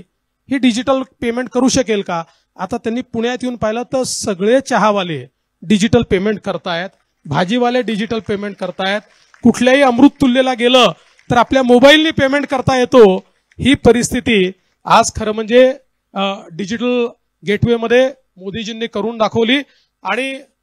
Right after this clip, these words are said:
डिजिटल ट्रान्झॅक्शनमध्ये आपण पहिल्या नंबरवर आलोय. गतिशक्ती,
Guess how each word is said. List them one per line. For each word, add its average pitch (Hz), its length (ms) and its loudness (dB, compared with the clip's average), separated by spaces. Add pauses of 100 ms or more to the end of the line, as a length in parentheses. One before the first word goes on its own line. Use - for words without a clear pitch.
(340)
डिजिटल 240 420 0
ट्रान्झॅक्शनमध्ये 220 840 -6 (320)
आपण - 260 -2
पहिल्या 208 380 -8
नंबरवर 185 320 -12
आलोय. 151 160 -16 (220)
गतिशक्ती, 220 800 -2